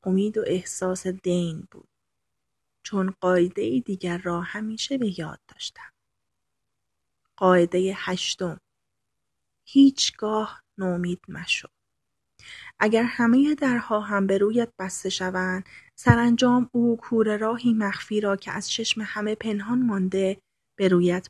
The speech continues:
باز می‌کند. حتی اگر همکنون قادر به دیدنش نباشی،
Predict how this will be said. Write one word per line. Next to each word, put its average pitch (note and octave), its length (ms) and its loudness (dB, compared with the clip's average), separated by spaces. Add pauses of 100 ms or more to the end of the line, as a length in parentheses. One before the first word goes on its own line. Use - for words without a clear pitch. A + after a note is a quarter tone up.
باز F3 400 -4
می‌کند. F3+ 460 -20 (1200)
حتی G3+ 320 2 (100)
اگر F#3+ 320 4
همکنون G3+ 760 -2
قادر G3+ 340 2
به F#3 160 0
دیدنش F#3+ 560 -2
نباشی، F#3+ 640 -4